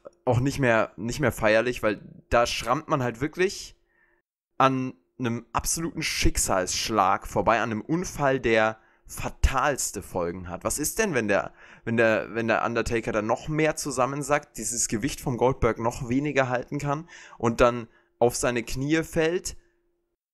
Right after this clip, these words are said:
der Kopf von Goldberg noch mehr in die Ma-, Matte reingestampft wird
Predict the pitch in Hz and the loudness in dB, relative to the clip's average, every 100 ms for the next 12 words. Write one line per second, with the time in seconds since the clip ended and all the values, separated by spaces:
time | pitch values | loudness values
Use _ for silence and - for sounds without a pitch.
0 | - 117 110 - - 151 - - - - | 4 6 4 0 -4 -4 -4 -12 -16 -6
1 | 139 135 135 135 131 - _ - 135 131 | 0 0 0 -4 -8 -12 _ -2 4 4
2 | 127 123 - 120 131 175 170 113 135 131 | 4 0 0 -2 -2 -4 -4 -6 -6 -2
3 | 135 165 - 120 139 165 135 131 151 143 | -2 -2 -4 0 0 -2 -2 -2 -2 0
4 | 147 147 147 139 135 123 120 - 127 147 | 2 2 0 -2 -4 -4 -4 0 0 0
5 | - - 127 165 - | -8 -4 -2 -2 -6